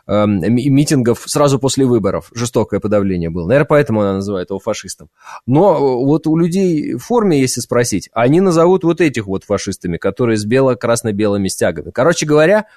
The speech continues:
все друг друга считают фашистами. Вот вам, э, устоявшийся образ некий, который использует любой человек, вот любой, в-, несмотря на свои взгляды. Даже если у тебя вроде бы флаг,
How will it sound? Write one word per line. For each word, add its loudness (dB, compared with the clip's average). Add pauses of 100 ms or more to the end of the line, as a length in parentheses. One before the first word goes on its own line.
все 0
друг 2
друга 2
считают -2
фашистами. -6 (440)
Вот 2
вам, 4
э, 4 (240)
устоявшийся 0
образ -2
некий, -4
который 0
использует 0
любой 4
человек, -2 (120)
вот -16
любой, -2 (380)
в-, -14
несмотря 2
на 2
свои 2
взгляды. -2
Даже 2
если 0
у 2
тебя 0
вроде 0
бы -4
флаг, 0